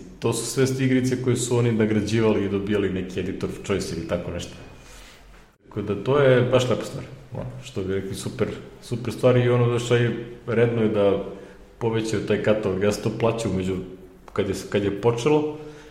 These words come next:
i klijenti su se igrali neko vreme, ja sam shvatio da ja to plaćam, a da niko se ne igra, ni ja ni oni. <laughs> Znaš, mislim, ja ne igram ništa u suštini, a oni igraju Minecraft i Fortnite i to što sad Fortnite više ne.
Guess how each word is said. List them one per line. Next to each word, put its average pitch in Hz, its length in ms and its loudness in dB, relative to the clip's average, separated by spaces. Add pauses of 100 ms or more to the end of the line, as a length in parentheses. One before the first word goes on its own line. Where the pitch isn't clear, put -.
(360)
i 98 100 -8
klijenti 117 340 -2
su 123 140 -4
se 123 160 0
igrali 120 280 4
neko 110 300 0
vreme, 117 280 4
ja 117 100 4
sam - 140 -2
shvatio 127 360 2
da 117 100 2
ja 120 100 6
to 127 160 0
plaćam, 135 420 2
a 123 60 4
da 123 120 4
niko 127 220 0
se 123 160 0
ne 123 100 4
igra, 92 160 2
ni 90 120 0
ja 110 120 2
ni 120 120 2
oni. 107 180 4 (380)
<laughs> - 320 -16
Znaš, 123 340 0 (920)
mislim, 143 300 0
ja 147 80 10
ne 143 140 8
igram 123 220 6
ništa 120 340 4
u 95 60 -2
suštini, 110 500 0
a 101 120 4
oni 104 340 4
igraju 101 460 0 (500)
Minecraft 107 720 0
i 101 180 -2
Fortnite 110 720 -2
i 98 200 -4 (300)
to 104 140 -6
što - 100 -8
sad 98 180 -2
Fortnite - 360 -6 (120)
više 101 260 -4
ne. 117 320 0